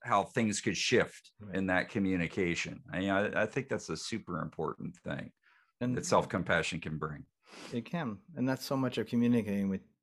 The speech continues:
Speaker 2: well, with anybody really, but teens in particular, is, you know, trying to, I mean, it's such a hard age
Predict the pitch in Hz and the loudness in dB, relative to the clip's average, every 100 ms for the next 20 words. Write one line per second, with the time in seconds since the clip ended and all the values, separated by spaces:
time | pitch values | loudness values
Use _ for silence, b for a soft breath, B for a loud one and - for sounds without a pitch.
0 | _ _ _ _ _ _ 117 78 87 87 | _ _ _ _ _ _ -4 -4 -6 -4
1 | 95 90 78 78 90 87 73 85 92 - | -4 -4 -8 -8 -6 -8 -10 -10 -10 -4
2 | 101 98 90 90 85 95 - 78 78 85 | -2 0 -2 -6 -6 -8 -8 -10 -10 -12
3 | 82 - 95 92 90 - 95 101 101 98 | -12 -10 -8 -6 -8 -6 -2 0 0 0
4 | 87 85 85 - _ 107 104 98 160 - | -6 -8 -10 -14 _ -2 -2 0 -2 -2
5 | 101 98 92 90 - _ - 127 110 85 | -2 -2 -2 -4 -14 _ -4 -2 -2 -6